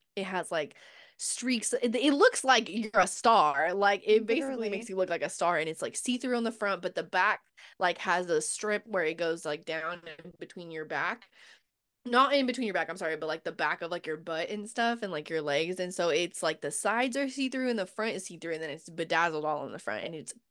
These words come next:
Speaker 1: gorgeous. I didn't, but I
Speaker 2: Literally.
Speaker 1: was like, "You know what? Worst case scenario, I'm grabbing that dress," right? The problem was, is the dress is really, really long,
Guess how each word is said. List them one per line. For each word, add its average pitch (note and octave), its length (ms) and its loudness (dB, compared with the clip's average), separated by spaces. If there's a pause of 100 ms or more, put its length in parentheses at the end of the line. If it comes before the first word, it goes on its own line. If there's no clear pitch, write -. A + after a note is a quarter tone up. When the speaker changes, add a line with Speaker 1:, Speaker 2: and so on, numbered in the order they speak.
(100)
Speaker 1:
gorgeous. G3 1500 4
I A3+ 180 6
didn't, B3+ 380 0
but G#3+ 120 4
I G3+ 100 6
Speaker 2:
Literally. - 20 0
Speaker 1:
was G3+ 140 -4
like, F#3 240 -2
"You F3+ 140 -6
know F3+ 120 2
what? F3 380 2
Worst F3+ 260 0
case G3+ 240 0
scenario, G3+ 460 2
I'm E3+ 240 0
grabbing D#3+ 400 -2
that C#3+ 220 -2
dress," D#3 340 -6
right? E3+ 300 -2 (300)
The A#3+ 100 4
problem A3+ 460 6
was, E3+ 360 4 (220)
is G3+ 120 2
the F#3+ 100 6
dress F#3 300 4
is G#3 140 0
really, B3 460 4
really A3 320 0
long, E3+ 540 -2